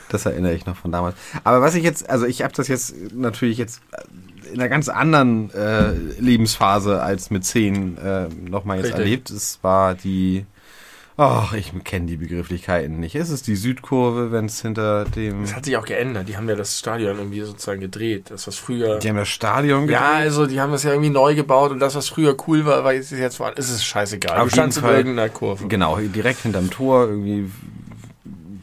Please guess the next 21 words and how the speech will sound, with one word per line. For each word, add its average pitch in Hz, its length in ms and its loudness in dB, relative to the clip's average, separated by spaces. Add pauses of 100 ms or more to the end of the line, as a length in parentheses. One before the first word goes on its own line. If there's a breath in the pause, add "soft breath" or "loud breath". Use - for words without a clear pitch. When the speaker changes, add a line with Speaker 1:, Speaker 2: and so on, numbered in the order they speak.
(120)
Speaker 1:
fünfte, 120 480 -2
sechste, 113 320 -2
siebte 110 340 -2
Reihe, 113 360 2
nah 110 220 2
dran 98 240 -2
am 101 180 -4
Spielfeld. 104 500 -6 (560 loud breath)
Und 113 360 0
ich 101 220 -8
kann 120 200 -2
das 113 120 -4
sehr 110 100 2
nachvollziehen, 110 680 0
au-, 92 400 -2
auch 95 240 -6
aus 92 180 -8
heutiger 123 300 0
Perspektive, 92 720 -4
dass - 220 -6
es - 240 -8